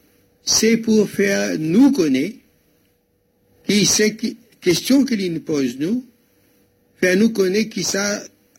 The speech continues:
réponse là, les fin-, connaissance là, les fin mettez dans nous. Qui nous connaît nous Rab et nous connaît nous aussi.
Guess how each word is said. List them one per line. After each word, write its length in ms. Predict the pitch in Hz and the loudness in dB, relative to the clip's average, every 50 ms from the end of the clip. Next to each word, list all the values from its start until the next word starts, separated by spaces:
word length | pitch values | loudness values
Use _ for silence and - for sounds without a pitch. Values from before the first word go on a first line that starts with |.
| _ _ _ _ - | _ _ _ _ -8
réponse 600 | 143 135 156 151 - - 170 151 147 135 139 - | -4 -2 -2 -2 -2 -4 -4 -4 -4 -4 -6 -6
là, 180 | 170 185 202 190 | -8 -6 -6 -6
les 140 | 165 170 | -6 -6
fin-, 240 | - - - 165 - - - _ _ | -6 -6 -8 -8 -8 -12 -18 _ _
connaissance 640 | - 156 151 151 147 135 160 156 156 135 - - | -2 0 2 2 0 0 -2 -4 -6 -6 -6 -6
là, 200 | 165 190 247 269 - - - _ _ _ _ _ - | -6 -6 -6 -6 -8 -12 -20 _ _ _ _ _ -2
les 100 | 143 147 | -2 -2
fin 140 | 147 - 156 | 0 0 0
mettez 400 | 151 139 135 135 135 156 151 139 | 2 2 2 2 2 0 -2 -2
dans 200 | 143 131 123 113 | -2 -4 -6 -8
nous. 140 | 101 104 - _ _ _ _ _ _ _ _ _ _ _ _ _ _ _ _ _ _ _ _ _ _ _ _ _ - - - - - - - | -12 -14 -18 _ _ _ _ _ _ _ _ _ _ _ _ _ _ _ _ _ _ _ _ _ _ _ _ _ -20 -20 -20 -20 -20 -8 -4
Qui 380 | - 214 247 262 262 262 240 196 | 0 2 4 4 4 4 4 4
nous 180 | 165 143 - - - _ - | 4 2 0 -2 -10 _ -2
connaît 280 | - 262 285 294 262 | 2 2 4 4 4
nous 160 | 208 170 156 151 | 2 2 0 0
Rab 220 | 175 240 277 277 269 247 233 - - _ _ _ _ _ _ - | -2 -2 -4 -4 -6 -8 -10 -12 -16 _ _ _ _ _ _ -4
et 120 | 202 214 | -2 0
nous 160 | 196 190 180 - | 0 0 0 0
connaît 260 | 185 185 175 165 160 | 0 0 0 2 2
nous 280 | 160 170 165 156 143 | 2 2 4 2 2
aussi. 260 | 123 - - - - | 0 -2 -4 -10 -12